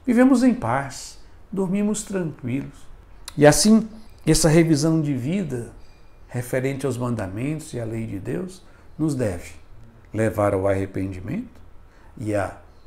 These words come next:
decidida decisão, como diria Santa Teresa, de colocar em prática os mandamentos da lei de Deus. E assim nós concluímos rezando mais uma vez a primeira estrofe do Salmo dezoito, dezenove, que diz:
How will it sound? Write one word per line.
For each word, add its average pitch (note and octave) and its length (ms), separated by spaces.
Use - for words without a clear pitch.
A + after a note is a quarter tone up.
decidida G2+ 560
decisão, F3 560
como C#3+ 280
diria A#2+ 280
Santa A#2+ 380
Teresa, - 480
de A2 220
colocar A#2+ 680
em C#3 80
prática A#2 680
os G#2 140
mandamentos G#2 840
da G#2 140
lei D#2+ 180
de E2+ 180
Deus. - 580
E A#2+ 80
assim B2 240
nós D#3+ 220
concluímos D3+ 500
rezando D3+ 460
mais G#3 400
uma G3+ 180
vez G3+ 400
a - 80
primeira G3+ 440
estrofe E3+ 400
do F2+ 100
Salmo F3+ 440
dezoito, F3 480
dezenove, E3+ 480
que E3+ 120
diz: B2 320